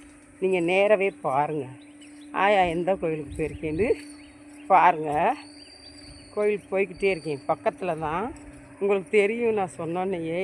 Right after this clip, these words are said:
எந்த கோயிலுக்கு. சரியா தங்கம்? நீ நல்லா பதினாறு செல்வங்களும் பெற்று பேரும் புகழோட இருக்கணுமா தாயி? நான் உ-, வெளியே வர்றேன். பசுவதி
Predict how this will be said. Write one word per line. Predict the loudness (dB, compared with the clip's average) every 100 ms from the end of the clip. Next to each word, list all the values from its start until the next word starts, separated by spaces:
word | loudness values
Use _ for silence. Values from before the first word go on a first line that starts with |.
| -4
எந்த | -4 -6 -4
கோயிலுக்கு. | -6 -6 -8 -8 -6 -8 -12 -20 -20 -20 -20 -20 -16 -2 -2
சரியா | 2 2 2
தங்கம்? | 0 0 2 2 0 -4 -8 -6 -8 -10 -6 -6 -6 -10
நீ | -8 -6
நல்லா | -4 -4 -4 -2 0 4 4 2 -4 -16 -16 -14 -12 -10 -6
பதினாறு | -4 -2 0 0 -2
செல்வங்களும் | -10 -6 -4 -4 -4
பெற்று | -8 -10 -12 -6
பேரும் | -2 -2 -4
புகழோட | -8 -8 -6 -4 -2 -2 -4
இருக்கணுமா | -6 -8 -6 -6 -8 -10 -12 -12 -12 -10 -10 -10 -8
தாயி? | -6 -4 -4 -6 -8 -8 -10 -10 -12 -12 -12 -12 -12 -12 -8
நான் | -4 -2 -2
உ-, | -4 -4
வெளியே | 0 2 2 4
வர்றேன். | 2 4 2 2
பசுவதி | -2 -2 0 -2